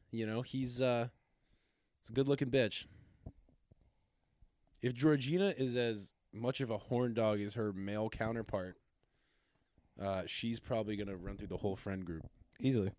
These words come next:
Speaker 1: Yeah. Georgina has hot friends.
Speaker 2: Oh, yeah. Super hot
Speaker 1: Georgina
Speaker 2: friends.
Speaker 1: has hot friends. Hishama definitely hangs out with the car guys and, like, still built.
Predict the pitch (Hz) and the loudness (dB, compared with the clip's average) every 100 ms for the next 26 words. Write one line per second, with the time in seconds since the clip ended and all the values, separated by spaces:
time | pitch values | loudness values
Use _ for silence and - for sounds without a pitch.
0 | - - 98 92 87 - _ - _ _ | -10 -8 -4 -4 -6 -12 _ -20 _ _
1 | _ - - - 180 139 196 233 151 131 | _ -20 -10 4 4 6 6 6 6 2
2 | 139 117 - 110 95 80 - _ - _ | 4 4 4 -2 -2 -4 -12 _ -20 _
3 | _ _ _ _ _ - - 156 95 87 | _ _ _ _ _ 0 6 6 6 -2
4 | - _ _ - 156 117 98 92 113 131 | -12 _ _ 6 8 10 6 2 2 2
5 | 135 131 120 110 113 107 - - _ - | 2 0 -2 -2 -4 -6 -10 -20 _ -4
6 | 147 - 143 165 196 190 117 127 131 143 | 0 2 4 6 6 4 4 4 4 4
7 | 131 131 117 120 104 104 - 107 104 92 | 4 4 4 2 2 -4 2 4 4 2
8 | 87 87 - - _ _ _ _ - - | 0 -2 -6 -10 _ _ _ _ -20 -6
9 | 110 107 98 90 - - - _ _ _ | -2 0 0 -2 -8 -12 -12 _ _ _
10 | _ _ _ - _ _ _ _ _ _ | _ _ _ -20 _ _ _ _ _ _
11 | _ _ _ - - - 120 113 120 110 | _ _ _ -10 -2 4 4 6 4 4